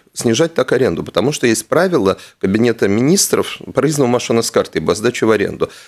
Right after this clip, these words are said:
Следовательно, срочно Рижская дума, я вот надеюсь, что сейчас нашу передачу, может быть, кто-то слышит, да,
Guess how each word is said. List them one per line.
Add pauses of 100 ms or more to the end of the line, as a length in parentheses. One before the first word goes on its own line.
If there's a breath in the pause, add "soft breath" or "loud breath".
Следовательно, (260)
срочно
Рижская
дума, (140)
я
вот
надеюсь,
что
сейчас
нашу
передачу,
может
быть,
кто-то
слышит,
да,